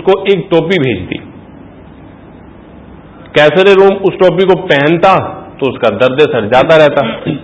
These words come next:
اور جب سر سے اتار دیتا تو اس کا درد سر واپس لوٹ آتا ہے۔ اس پر اسے بہت تعجب ہوا۔ آخر کار اس نے اس ٹوپی کو ادھیڑا، اس کا کپڑا ادھیڑ لیا، اس کو کھول دیا، اس کی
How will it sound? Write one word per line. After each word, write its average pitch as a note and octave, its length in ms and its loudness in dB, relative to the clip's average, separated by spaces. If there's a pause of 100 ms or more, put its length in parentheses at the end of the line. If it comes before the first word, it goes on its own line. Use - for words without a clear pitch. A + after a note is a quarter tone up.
(800)
اور D#3 180 2
جب E3+ 120 4 (140)
سر E3+ 120 4 (100)
سے G3 100 0
اتار D#3 420 2 (100)
دیتا C3 180 2 (600)
تو C#3+ 80 -2
اس C#3+ 280 0
کا B2+ 80 0
درد C3 380 2
سر F3 100 0
واپس C3+ 600 -2
لوٹ G2+ 200 0
آتا F#2+ 220 -4
ہے۔ - 60 -20 (1600)
اس E3 220 -4
پر G3+ 80 4
اسے F#3 300 2
بہت D3 280 0
تعجب C#3 340 2
ہوا۔ B2 340 0 (840)
آخر D3 440 2
کار F3 160 6
اس F3 160 0
نے F#3 260 0
اس F#3 100 -4 (160)
ٹوپی D#3 380 0
کو F3+ 180 2 (280)
ادھیڑا، B2+ 360 2 (1160)
اس - 80 -8
کا F3 240 -2
کپڑا C#3+ 320 0
ادھیڑ C#3 360 4
لیا، C3 300 0
اس C#3+ 120 -8
کو C#3+ 100 -4
کھول D#3+ 320 2
دیا، C#3 160 2
اس - 140 -4
کی C3+ 80 -2